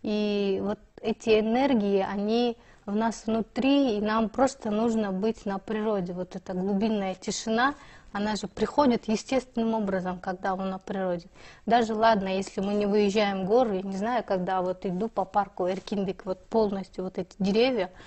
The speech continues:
у меня сразу на-, ну вот, э, состояние умиротворения происходит. Такое же состояние у меня было в Индии, когда мы проходили вот, э, такой ретрит был вокруг го-, во-, вокруг горы. Это очень священная гора, священное место, где,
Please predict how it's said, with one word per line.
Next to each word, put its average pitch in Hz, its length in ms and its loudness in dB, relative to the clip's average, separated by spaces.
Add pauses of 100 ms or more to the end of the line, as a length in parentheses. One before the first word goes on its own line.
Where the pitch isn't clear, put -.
(200)
у 220 60 0
меня 214 220 0
сразу 233 360 6
на-, 202 200 -4 (120)
ну 226 180 -2
вот, 185 300 -2
э, 208 220 -2
состояние 214 640 0
умиротворения 202 800 0
происходит. 185 720 -6 (500)
Такое 262 320 6
же 233 100 4
состояние 240 560 2
у 220 60 2
меня 220 200 2
было 214 280 4
в 196 100 0
Индии, 247 300 2
когда 196 420 -2
мы 190 240 -4 (400)
проходили 202 600 0
вот, 185 240 -2 (160)
э, - 240 -4 (560)
такой 196 420 2 (100)
ретрит 214 540 0
был 196 320 4
вокруг 202 640 0
го-, 196 340 -2
во-, 208 280 0
вокруг 202 420 0
горы. 208 600 -2
Это - 240 -4
очень 196 300 -4
священная 190 640 -4
гора, 202 380 0
священное 190 640 -4
место, 220 400 -2
где, 185 300 -2